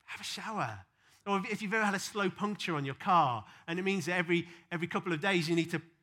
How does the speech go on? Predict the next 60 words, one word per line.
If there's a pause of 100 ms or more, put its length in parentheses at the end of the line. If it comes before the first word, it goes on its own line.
(180)
put
fresh
air
in
your
car,
you
know
what
we
should
do?
We
should
get
a
new
tyre (260)
rather
than
just
try
and
compensate
for
the
fact
that
there's
a
dirty,
great
hole (240)
in
this
existing
one.
And
God
says, (220)
"Don't
just
pump
air (200)
into
a
leaking
tyre. (220)
Don't
just
try
and
cover
up
the
bad
smell. (280)
Do
something (200)
about